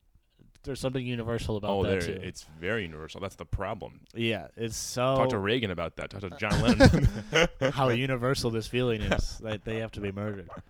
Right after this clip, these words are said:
Speaker 1: Yeah, it's, it's such a good way to be like, you, you're like, "You know what? I feel like having a little, throwing a little bit of a temper tantrum. Things are going bad." But it's like, if I just read this, it's like,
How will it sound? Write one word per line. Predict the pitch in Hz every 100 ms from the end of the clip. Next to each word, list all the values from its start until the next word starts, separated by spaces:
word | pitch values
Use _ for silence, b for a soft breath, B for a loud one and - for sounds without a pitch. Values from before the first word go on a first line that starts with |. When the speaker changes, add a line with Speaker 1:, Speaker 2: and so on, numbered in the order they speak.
| B B B B B -
Speaker 1:
Yeah, | 120 110 98
it's, | 110 139 - - - - _ b b b -
it's | 139 139
such | - 143 151 165
a |
good | 147 147
way | 131 127 127
to | 113
be | 110
like, | 107 101 95 -
you, | 131 - - _ _ _
you're | 127
like, | 110 95 50 _
"You | 147
know | 160
what? | 147
I | 143
feel | - 151
like | 120 -
having | 127 120 107
a |
little, | 104 107 101 - _ _
throwing | 131 113
a |
little | 107 107
bit | 104
of | 95
a | 98
temper | 110 104 98
tantrum. | 104 98 - 107
Things | 113 104
are | 101
going | 101 101
bad." | 95 98 101
But | 98
it's | 98 -
like, | 92
if | -
I |
just | 131 143
read | 123 107
this, | 117 110 -
it's | 104 -
like, | 92